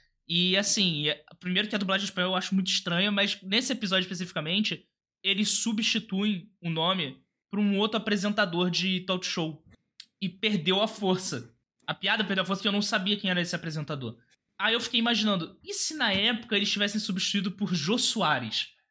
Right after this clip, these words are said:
Saca? Será que eu, eu acharia mais engraçado ou menos engraçado? Funcionaria essa piada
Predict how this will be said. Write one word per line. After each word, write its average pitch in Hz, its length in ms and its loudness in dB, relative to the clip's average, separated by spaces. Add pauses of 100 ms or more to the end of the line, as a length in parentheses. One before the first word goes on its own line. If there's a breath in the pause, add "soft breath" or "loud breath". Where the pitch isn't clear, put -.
(160)
Saca? 214 580 2
Será 247 320 2
que 415 100 0
eu, 269 80 0 (160)
eu 254 160 2
acharia 226 380 2
mais 220 320 2
engraçado 220 480 2
ou 220 40 -2
menos 196 260 0
engraçado? 180 600 0 (260 loud breath)
Funcionaria 247 720 0
essa 208 180 0
piada 175 460 -2